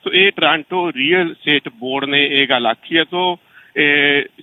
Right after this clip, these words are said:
ਜੀ ਟੀ ਏ ਦੇ ਵਿੱਚ ਟੋਰਾਂਟੋ ਆ, ਆਲੇ ਦੁਆਲੇ ਦੇ ਜਿੰਨੇ ਸ਼ਹਿਰ ਨੇ, ਬਰੈਂਪਟਨ ਵਿੱਚ ਇੰਕਲੂਡ ਕਰ ਲਈਏ, ਸੋ ਇਹਦੇ ਵਿੱਚ ਲਗਾਤਾਰ ਪਿਛਲੇ ਕਾਫੀ ਮਹੀਨਿਆਂ ਤੋਂ ਲਗਾਤਾਰ ਘਰਾਂ ਦੀ ਵਿਕਰੀ ਘੱਟ ਰਹੀ ਹੈ ਤੇ ਪਿਛਲੇ ਸਾਲ ਨਾਲ ਕੰਪੈਰੀਜ਼ਨ ਕਰੀਏ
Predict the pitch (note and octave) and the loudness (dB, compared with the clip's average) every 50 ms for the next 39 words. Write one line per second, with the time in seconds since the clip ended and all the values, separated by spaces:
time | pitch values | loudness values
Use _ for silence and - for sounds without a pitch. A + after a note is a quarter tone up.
0 | - - D#3+ F3+ - - G3 G3+ G3 F3+ G3 F3+ D#3+ E3 D#3 - E3+ - - D3+ | -4 -2 -2 -2 0 0 0 2 2 4 2 2 2 0 0 -2 -4 -2 0 0
1 | D3 D#3 D3+ - - F3 E3+ D#3+ D#3 D3 D3 - - C#3+ C#3 C#3+ C#3+ C#3 C#3 C#3+ | 0 0 -2 -4 -6 -4 0 0 2 2 2 2 2 0 0 0 0 0 0 0
2 | C#3+ C3 C#3+ C3+ C3+ C#3 C#3 C3+ B2+ - C3+ C3 C3+ C#3 C3 C3 B2+ C3+ B2 A#2 | 0 -2 -4 -6 -4 -4 -4 -4 -2 -2 0 2 2 0 0 0 -2 -2 -2 -2
3 | B2+ B2 C3+ C#3+ - - D3+ C#3+ C3+ C3+ - - C#3+ B2+ B2 B2+ C3+ C3 C3+ - | -2 -2 -2 -4 -4 -4 -4 -2 -4 -4 -4 -6 -8 -8 -6 -8 -6 -6 -4 0
4 | C3+ B2+ B2+ B2 D3 D#3 D#3 C#3+ B2 A#2 - - - - - - _ _ - G3+ | 0 0 2 2 2 2 2 2 0 -2 -4 -12 -20 -20 -20 -20 _ _ -4 -2
5 | G#3+ A3 G#3+ - _ _ G3 G3+ G3+ B3 C4+ B3+ F#3+ F3 D#3 - G3+ D#3+ C3 B2+ | 0 0 -2 -4 _ _ -6 -2 0 2 2 2 2 0 0 2 0 0 2 0
6 | C3+ - D#3 D#3 D#3 C3+ D3 C#3 C3+ C3+ C3 B2 - C3 - - C3+ C3+ C3+ C3 | 2 4 2 2 2 2 2 2 2 2 0 -2 -8 -12 -8 -2 0 0 0 0
7 | - C3+ B2+ B2+ B2 - D3+ D3 D3+ C#3+ B2 A#2 A#2+ B2 B2 B2 - - C3 B2+ | 0 0 0 0 0 -2 -4 -2 -2 -4 -4 -2 0 0 0 -2 -2 -6 -8 -8
8 | C3+ C3 B2+ A#2+ B2+ C3 B2+ D#3+ D3 D3 - C#3 C3 B2+ B2+ B2 - C#3 B2+ A#2 | -8 -8 -4 -2 -2 0 2 2 0 2 2 2 0 0 0 0 -2 -2 0 0
9 | A2+ A2 A#2+ A#2 A#2 A#2 - - A#2 B2 A#2+ - D3 C3 A#2+ - C3 D3+ E3+ E3+ | -4 -6 -8 -10 -10 -10 -8 -6 -6 -6 -4 -2 -2 -2 -2 0 0 0 2 2
10 | E3 C#3+ B2 - _ _ _ _ - D#3 - - C#3+ - - D3+ D3+ D3+ - - | 2 0 -2 -4 _ _ _ _ -14 -12 -8 -6 -6 -2 0 2 2 0 2 0
11 | C3+ B2+ B2+ B2 C#3 C3+ - C#3 B2+ - B2 A#2+ A#2+ A#2+ C#3 C#3 C3+ - C3 B2 | 0 0 0 0 -2 -4 -4 -6 -4 -2 -2 -2 -2 -4 -6 -6 -4 -4 -4 -2
12 | B2 C3 D3 D3+ | 0 0 0 0